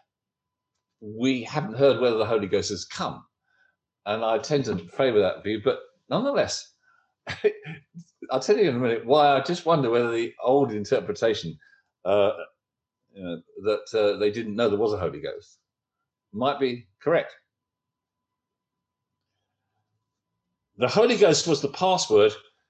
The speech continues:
into the early church. I'll, I'll, I'll tell you now why, why I say those things. Um, I have my father's copy of his Streams in the Desert, and what he wrote down there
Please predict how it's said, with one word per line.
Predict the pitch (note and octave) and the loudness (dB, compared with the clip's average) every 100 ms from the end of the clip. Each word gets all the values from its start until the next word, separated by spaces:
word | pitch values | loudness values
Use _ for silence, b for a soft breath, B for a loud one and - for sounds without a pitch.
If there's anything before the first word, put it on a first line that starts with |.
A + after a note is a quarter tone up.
| _ _ _ | _ _ _
into | A#2+ A2 | -8 -6
the | A2 G#2+ | -8 -4
early | G#2 F#2+ | -4 -4
church. | F#2 D2+ A#1 - - _ _ _ _ _ _ _ _ _ _ _ _ b b b _ _ _ _ | -8 -10 -12 -16 -20 _ _ _ _ _ _ _ _ _ _ _ _ b b b _ _ _ _
I'll, | G#2+ A2+ | -6 -4
I'll, | C3 C3+ | -4 -2
I'll | C#3 C3 | -2 -2
tell | G#3+ E3 | 0 0
you | B2 A#2 - G2+ A2+ G#2+ | -2 -4 -12 -8 -6 -8
now | F#2 A2 G#2+ D2+ | -8 -4 -2 -4
why, | D#2 F2+ E2 D2+ C#2 | -4 -4 -2 -4 -6
why | F2 E2 | -4 -4
I | |
say | E2 G2+ | -4 -6
those | E2 C#2 - | -6 -10 -14
things. | - _ _ _ _ _ _ A#2 | -20 _ _ _ _ _ _ 0
Um, | B2+ B2 - | 0 -2 -6
I | C3 | -2
have | C#3+ G#3 | 0 0
my | F#3 D3 | 2 0
father's | - D#3+ B2+ A2 | 2 2 2 0
copy | - F3 - E2+ - - _ _ _ _ - | -4 -8 -6 -8 -8 -16 _ _ _ _ -4
of | A#2+ A#2+ G#2 - _ _ _ _ _ _ | 2 2 2 -10 _ _ _ _ _ _
his | A#2 G#2+ | -10 -8
Streams | - B2 A#2+ | -6 -4 -4
in | G#2+ | -6
the | G2+ | -4
Desert, | - - - - _ _ _ | -4 -4 -8 -12 _ _ _
and | C3 C#3+ C#3 | -4 -4 0
what | E3+ G#3 | 0 2
he | |
wrote | F#3+ E3+ - | 4 4 4
down | C#3 B2 | 2 2
there | G2 F#2 A#2+ | -2 -6 -8